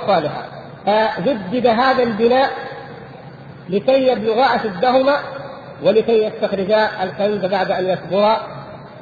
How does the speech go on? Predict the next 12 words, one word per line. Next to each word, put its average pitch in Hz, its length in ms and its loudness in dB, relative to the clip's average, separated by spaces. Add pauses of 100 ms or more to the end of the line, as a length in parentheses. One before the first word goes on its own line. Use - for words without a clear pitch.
(160)
ويطلعهما 175 760 2
الله 165 220 0
سبحانه 165 360 -2
وتعالى 160 340 -2
على 151 140 0
ذلك 151 340 -2
الكنز. 127 340 -6 (640)
فقال 247 420 2
في 214 80 -2
الأخير، 202 380 -4
أولًا 220 260 2
قال: 208 300 -2